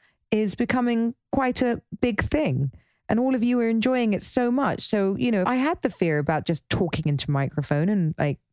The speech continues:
gibbering on. But actually, all of you lot quite like it. So don't let this define you. Understand that the fear and anxiety are temporary feeling.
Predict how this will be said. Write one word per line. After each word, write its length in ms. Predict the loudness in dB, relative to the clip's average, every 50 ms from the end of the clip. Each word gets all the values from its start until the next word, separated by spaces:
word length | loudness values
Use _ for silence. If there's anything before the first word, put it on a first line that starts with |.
| _ _ -4
gibbering 420 | -2 -2 0 0 0 0 0 0
on. 300 | 0 0 0 0 -2 -2 -6 _ _ _ _ _ _ _ _ -2
But 80 | 0 0
actually, 720 | 0 -2 -4 -4 -4 -2 0 0 0 0 0 -2 -2 -4 _ _ _ _ _ _ _ _ _ _ _ _ _ _
all 120 | -2 -2 0
of 80 | 0
you 140 | 0 0 2
lot 240 | 2 0 0 -2 -2
quite 200 | -2 -2 0 0
like 280 | 0 0 0 0 -2 -2
it. 320 | -2 -4 -6 -8 -14 -20 _ _ _ _ _ _ _ _ _
So 180 | -6 -2 -2 0
don't 340 | 2 2 0 0 0 -2 -2
let 280 | 0 0 0 -2 -2 -2
this 220 | -2 -2 -2 -2
define 480 | -4 -4 -2 0 0 0 2 2 2 2
you. 240 | 2 0 0 -2 -4 _ _ _ _ _ _ _ _
Understand 840 | -2 0 0 0 0 0 -2 -2 -2 -2 0 0 2 2 2 0 0
that 80 | -2 -2
the 80 | -6
fear 600 | -10 -10 -4 -2 0 0 2 2 2 0 0 -2 -2
and 220 | 0 0 0 2 2
anxiety 560 | 0 0 0 0 0 0 0 0 0 0 0
are 60 | 0
temporary 520 | 0 -2 0 0 0 0 0 0 -2 -2 -2
feeling. 520 | -2 -2 -2 0 0 0 0 0 -2 -4